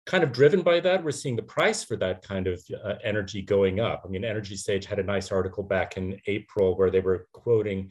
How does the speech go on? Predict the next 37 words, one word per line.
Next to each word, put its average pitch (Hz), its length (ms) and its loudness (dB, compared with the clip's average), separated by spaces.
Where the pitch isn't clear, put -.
the 113 100 -2
Energy 107 300 0
Information 98 500 0
Administration 95 680 0
showing 101 340 0
that 98 300 2
people 147 220 -2
are 120 80 6
paying 123 260 0
about 113 260 0
thirty 123 200 0
percent 117 460 -8
more 110 480 4
for, 98 560 0
uh, 95 160 0
fossil 110 460 -4
energy 98 360 -4
than 92 200 -2
they 90 200 -2
were 92 420 2
a 113 80 -4
year 127 280 6
ago 95 320 4
just 95 240 -6
to 104 40 -12
heat 98 280 -12
their 90 100 -2
homes. 87 560 -8
We're 143 140 6
also, 170 380 2
in 131 100 0
addition 135 340 -2
to 117 100 -8
seeing 117 240 -4
those 110 220 2
increases 113 640 -4
in 104 340 -2